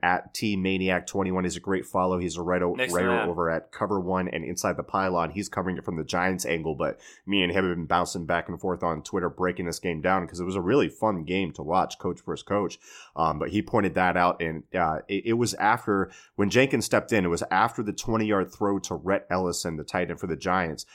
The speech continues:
Speaker 1: For those of you following along at home, that was at second quarter, five nineteen in the second. So the Giants motioned Sterling Shepard to a wing position between the right tackle and Ellison.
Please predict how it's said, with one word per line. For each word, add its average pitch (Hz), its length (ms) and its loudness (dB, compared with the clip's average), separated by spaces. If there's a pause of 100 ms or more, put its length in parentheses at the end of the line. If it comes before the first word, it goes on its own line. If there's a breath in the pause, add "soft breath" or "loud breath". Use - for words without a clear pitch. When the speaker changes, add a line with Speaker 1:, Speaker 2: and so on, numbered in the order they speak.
(260 soft breath)
Speaker 1:
For 110 80 -6
those 98 200 0
of 90 80 -8
you 95 100 -2
following 95 440 0
along 90 280 0
at - 80 -4
home, 101 440 0 (200)
that 104 280 2
was 98 220 4 (120)
at 92 260 0
second - 360 -2
quarter, 98 480 2 (300 soft breath)
five 101 520 2
nineteen 92 760 -2
in 78 140 -6
the 78 60 -6
second. 76 460 -4
So 87 100 -10
the 87 80 -2
Giants 98 560 0 (120)
motioned 104 600 2
Sterling 98 520 2
Shepard 90 560 0
to 90 180 2
a 85 60 2
wing 98 280 0
position 92 460 -2
between 90 420 -2
the 82 80 -2
right 92 220 2
tackle 90 460 0
and 92 240 -2
Ellison. 87 540 -2